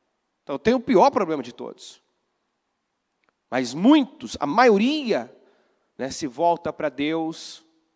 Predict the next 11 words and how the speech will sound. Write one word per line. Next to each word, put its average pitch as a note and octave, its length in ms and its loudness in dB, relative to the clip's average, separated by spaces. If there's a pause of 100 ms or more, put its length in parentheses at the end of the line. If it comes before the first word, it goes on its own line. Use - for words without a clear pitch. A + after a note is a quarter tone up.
(260)
no G#3+ 80 -8
desespero, F#3 760 -10 (840)
na C#3+ 120 -2
angústia, F3 640 -6 (100)
quando D#3+ 180 -6
está F3 300 -2 (200)
diante E3+ 240 -2
de E3 60 -12
uma E3 120 -2
situação D#3+ 480 -6
terrível. F3 680 -8